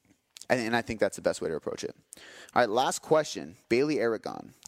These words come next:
how do you feel about intuitive eating? Do you think it's possible to get to one goals with it? S-, say they have been tracking off and on and feel overwhelmed by consistently tracking. Is it a good time to shift to intuitive eating?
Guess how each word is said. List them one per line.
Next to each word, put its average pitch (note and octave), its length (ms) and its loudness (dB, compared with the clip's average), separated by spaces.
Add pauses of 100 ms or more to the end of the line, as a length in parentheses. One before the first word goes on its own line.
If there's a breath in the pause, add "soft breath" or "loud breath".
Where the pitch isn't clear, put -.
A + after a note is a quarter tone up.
how C#3 80 6
do F3 80 -2
you F#3 60 -8
feel D3+ 220 2
about B2+ 220 2
intuitive A#2 440 -2
eating? F2 340 -6 (140)
Do - 80 -4
you A#2 80 0
think C#3 180 0
it's B2 120 -2
possible A#2 440 2
to A2+ 160 -6 (180)
get A#2 180 2
to B2 80 -2
one G#2+ 200 -2
goals G#2+ 420 0 (600 loud breath)
with E3 220 4
it? F#3 160 0
S-, - 260 -2 (280)
say C#3 320 2
they C3 160 2
have B2 120 -2
been A#2 120 -6
tracking A2 400 2
off G#2+ 180 2
and G#2+ 100 -4
on G#2+ 360 0
and G#2+ 120 -6
feel G#2+ 140 4
overwhelmed G#2 500 -2
by F2+ 140 2
consistently G2 500 -6
tracking. F#2 380 -2
Is F#2+ 140 -2
it F#2 60 -2
a F#2 40 -2
good F#2+ 160 -2
time - 160 -4
to F#2 80 -10
shift - 240 -4
to D2+ 80 -8
intuitive C#2+ 340 -6
eating? F2+ 240 -4